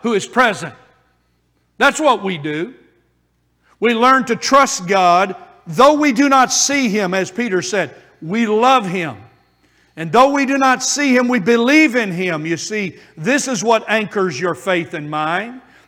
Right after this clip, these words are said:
This is what gives me courage to live in this world.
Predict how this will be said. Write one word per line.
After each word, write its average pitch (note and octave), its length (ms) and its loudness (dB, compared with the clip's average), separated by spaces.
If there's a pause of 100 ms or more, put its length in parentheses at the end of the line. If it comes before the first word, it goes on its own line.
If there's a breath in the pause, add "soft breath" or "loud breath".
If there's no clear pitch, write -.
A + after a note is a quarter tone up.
This A#3 220 0
is A#3 160 -4
what A#3 240 0
gives G#3+ 260 -4
me A3 120 -4
courage G3 760 -2 (160 soft breath)
to G#3+ 100 -4
live G#3+ 220 -2
in G3 140 -6
this F#3 180 -6
world. F#3 320 0